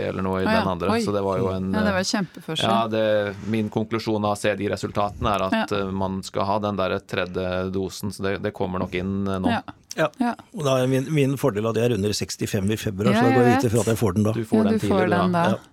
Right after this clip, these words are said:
Speaker 3: Ja.
Speaker 2: Ja, men det kan jo tyde på at vi andre også kommer til å få den. Er det ikke Danmark som har begynt med den for alle?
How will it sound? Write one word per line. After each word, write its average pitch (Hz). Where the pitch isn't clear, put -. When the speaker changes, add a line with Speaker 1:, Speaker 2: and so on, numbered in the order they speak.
Speaker 3:
Ja. 226
Speaker 2:
Ja, 202
men 190
det 214
kan 202
jo 196
tyde 175
på 180
at 175
vi 175
andre 156
også 165
kommer 156
til 156
å -
få 160
den. 170
Er 185
det 175
ikke 196
Danmark 160
som -
har 165
begynt 151
med 160
den 156
for 151
alle? 156